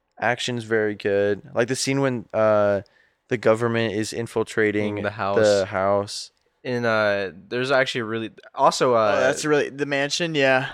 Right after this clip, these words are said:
Speaker 1: It's a
Speaker 3: That was
Speaker 1: cool
Speaker 3: really
Speaker 1: scene.
Speaker 3: cool.
Speaker 2: the kid who has the firepower, who can mani-, manipulate fire, like him
Speaker 1: Yeah.
Speaker 2: destroying all the police cars.
Speaker 3: Oh, in the, you know, when they go to the, that's really funny, when they go to his house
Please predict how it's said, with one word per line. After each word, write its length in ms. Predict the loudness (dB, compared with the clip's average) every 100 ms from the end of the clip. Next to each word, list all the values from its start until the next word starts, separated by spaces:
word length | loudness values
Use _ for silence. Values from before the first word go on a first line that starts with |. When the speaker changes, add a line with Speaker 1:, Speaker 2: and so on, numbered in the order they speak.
| -14 -20 _
Speaker 1:
It's 100 | -4
a 40 | 2
Speaker 3:
That 60 |
was 80 | 2
Speaker 1:
cool 40 | 4
Speaker 3:
really 120 | 2
Speaker 1:
scene. 80 | 2
Speaker 3:
cool. 300 | 2 2 -2 _ _ -18
Speaker 2:
the 140 | -12 -8
kid 240 | -2 0
who 60 | 2
has 160 | 0
the 80 | -2
firepower, 500 | 0 2 2 2 0
who 80 | 0
can 160 | -4
mani-, 200 | -4 -8 -8
manipulate 580 | -6 -6 -6 -6 -6
fire, 460 | -6 -2 0 0 -2
like 180 | -4 -4
him 200 | -2 -2
Speaker 1:
Yeah. 40 |
Speaker 2:
destroying 320 | -2 -2 0
all 100 | 0
the 80 | -2
police 300 | -4 -6 -6
cars. 320 | 2 4 4 6
Speaker 3:
Oh, 320 | 8 8 8
in 220 | 4 2
the, 460 | 4 6 6 6 4 2
you 80 |
know, 160 | 0 2
when 160 | 2 2
they 80 |
go 220 | 4 4 6
to 80 |
the, 240 | 6 6 6
that's 240 | 2 2
really 160 | 2 2
funny, 340 | 2 0 2
when 160 | 0 0
they 80 | 4
go 140 | 4
to 40 |
his 140 | 4 4
house 560 | 6 6 6 2 -4